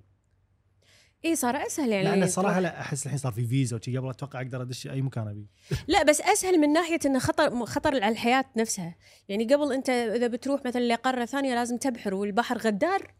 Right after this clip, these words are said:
Speaker 2: يا، يا وليدي.
Speaker 1: <laughs> إي، عاصفة، تيار، ما تطلع لك هذه سايرن، ما شو اسمها. يعني
Speaker 2: وهذا اللي لا، آه، شنو؟
Speaker 1: هذه
Speaker 2: اللي تطلع بالسفينة ذا.
Speaker 1: أرسلة؟
Speaker 2: لا، اللي سولفنا عنها شنو؟ ذكروني.
Speaker 1: سايرن.
Speaker 2: هذه ش-، شنو هذه؟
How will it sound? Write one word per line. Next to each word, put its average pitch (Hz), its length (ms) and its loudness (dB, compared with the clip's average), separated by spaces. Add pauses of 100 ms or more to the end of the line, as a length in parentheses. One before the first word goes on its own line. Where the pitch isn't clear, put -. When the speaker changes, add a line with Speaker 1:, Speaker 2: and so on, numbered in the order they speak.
(260)
Speaker 2:
يا، - 240 2
يا 139 260 0
وليدي. 139 540 0
Speaker 1:
<laughs> - 60 -4
إي، 370 440 6
عاصفة، 247 720 6
تيار، 277 520 4
ما 233 300 4
تطلع 233 300 -4
لك 226 160 -2
هذه 254 340 2
سايرن، 262 440 4
ما 226 80 -2
شو 220 80 -6
اسمها. 277 320 -2 (480)
يعني 233 240 4
Speaker 2:
وهذا 160 280 6
اللي 143 380 0
لا، 139 180 -2
آه، 131 400 -8
شنو؟ 185 400 -6 (1000)
Speaker 1:
هذه 370 500 4
Speaker 2:
اللي 233 220 4
تطلع 165 200 0
بالسفينة 143 580 -2
ذا. 120 440 -8 (160)
Speaker 1:
أرسلة؟ 269 420 0 (300)
Speaker 2:
لا، 247 280 -2
اللي 226 100 0
سولفنا 185 400 -2
عنها 160 200 -2
شنو؟ 165 300 -6
ذكروني. 147 360 -10
Speaker 1:
سايرن. 392 520 4 (520)
Speaker 2:
هذه 147 160 -6
ش-، - 180 -14
شنو 147 220 -2
هذه؟ 123 260 -4